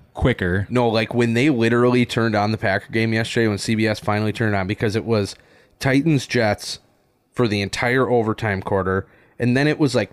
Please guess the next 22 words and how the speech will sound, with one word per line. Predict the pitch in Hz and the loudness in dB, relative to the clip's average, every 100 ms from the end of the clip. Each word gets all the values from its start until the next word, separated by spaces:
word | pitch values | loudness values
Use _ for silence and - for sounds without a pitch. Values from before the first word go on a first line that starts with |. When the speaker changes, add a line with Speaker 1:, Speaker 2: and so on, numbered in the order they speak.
| - | -8
Speaker 2:
five | - 117 127 127 | -2 0 0 -2
fucking | - 117 - 120 | -2 -2 0 0
minutes | 110 107 - | 2 0 -2
of | 110 | -4
commercials | - 110 98 95 90 80 - - 107 | -4 -2 -2 -2 -4 -6 -8 -8 -8
Speaker 1:
<laughs> | - | -2
Speaker 2:
after | 123 113 | -2 0
the | 117 104 | -2 -2
game. | 120 | -2
Speaker 1:
Oh. | 98 | -2
Speaker 2:
I, | 131 - 135 | -2 0 0
I | |
shit | 123 - 139 139 | -2 -2 -2 2
you | 135 | 2
not. | 117 92 - - - - - | 2 -2 -6 -18 -20 -10 -6
Like, | 104 - | -6 -4
five | 117 131 | 0 0
minutes | 127 123 113 | 2 2 2
after | 113 113 | 0 0
the | 113 | 0
game | 104 110 110 | 0 0 -2
ended, | 113 110 127 | -2 0 0